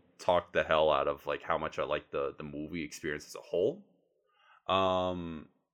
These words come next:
I don't know. I just, <laughs> I guess you, you kinda segued us into it, and I kinda got us out of it. Let, let's get back to the <laughs> action.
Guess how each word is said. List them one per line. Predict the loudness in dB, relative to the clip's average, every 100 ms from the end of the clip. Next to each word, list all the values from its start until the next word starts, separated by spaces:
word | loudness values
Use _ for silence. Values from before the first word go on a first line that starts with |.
| _ _
I | -14
don't | -10
know. | -6 -6
I |
just, | -6 -8 -6 -6 2
<laughs> |
I | 4
guess | 6 4 2
you, | -6 -4
you | -4
kinda | 2 2 2
segued | 0 2 2 2 0
us | 0 -4
into | -8 -6 -4
it, | -4
and | -6
I |
kinda | -6 -8 -8 _ -6
got | -6
us | -4 -6
out | -6
of | -6
it. | -8 -6
Let, | -8 -6
let's | -6 -4
get | -2 2
back | 2 0
to |
the | -6 -2
<laughs> |
action. | 0 0 -2 4 6